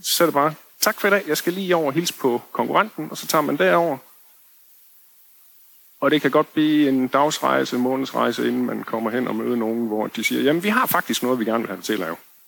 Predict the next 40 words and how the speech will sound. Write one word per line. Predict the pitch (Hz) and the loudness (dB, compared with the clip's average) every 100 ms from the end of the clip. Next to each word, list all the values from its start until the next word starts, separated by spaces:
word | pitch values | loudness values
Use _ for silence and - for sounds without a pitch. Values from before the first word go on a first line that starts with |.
| _ _ _ 147 | _ _ _ -4
Og | |
det | 160 | -2
kan | 147 | -2
du | 127 | 0
få | 135 | 0
et | 120 | 0
tillæg | - 127 117 - | 0 2 2 0
på, | 120 113 - | -2 -4 -6
på | |
tre | - 120 | -2 0
eller | 113 104 | 0 -4
fem | - - | -6 -8
kroner | - 95 98 95 | -8 -10 -10 -10
eller | 85 | -10
et | 90 | -10
eller | 85 | -12
andet. | 87 101 | -14 -10
Så | - | -4
vil | 120 | -4
man | 107 | -2
sige, | 113 110 104 | -2 -4 -4
tre, | - 123 | -4 -4
fem | 120 - | -4 -6
kroner, | 107 104 98 | -8 -10 -6
det | 101 | -4
er | |
jo | 101 | -4
ingenting. | 104 95 - - _ _ _ - _ _ _ _ _ _ _ _ _ _ _ _ - | -4 -6 -6 -16 _ _ _ -20 _ _ _ _ _ _ _ _ _ _ _ _ -4
Men, | 123 120 117 | 0 2 2
øh, | 113 113 | 2 0
hvis | 120 | 2
man | 135 | 0
nu | 175 | 4
tager | 175 - - - - - _ _ | 2 2 -4 -20 -20 -20 _ _
fem | - 175 | 0 0
kroner | - 123 135 127 - - - - | 2 2 2 0 -8 -14 -16 -4
per | 113 | 0
hektokilo | 113 117 - - 139 156 - - - - _ _ _ | 2 0 0 4 6 6 2 -10 -20 -20 _ _ _
hvert | 110 139 147 127 | -2 2 4 6
år | 120 107 | 4 2